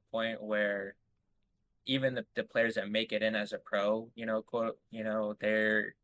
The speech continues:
they're, some of them don't take it as serious. And, like, even, even Pirates, they were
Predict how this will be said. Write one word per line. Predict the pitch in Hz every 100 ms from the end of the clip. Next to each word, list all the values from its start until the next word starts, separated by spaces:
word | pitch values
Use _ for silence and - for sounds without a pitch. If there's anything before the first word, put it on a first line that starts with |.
| -
they're, | 110 113 110 107 - _
some | - 139
of | 143
them | 135 117
don't | 117
take | 127 113
it | 104
as | 98
serious. | 104 104 123 120 - -
And, | 107 107
like, | 104
even, | 123 131 135 123 110
even | 131 131
Pirates, | 107 120 -
they | -
were | 110 113 107 101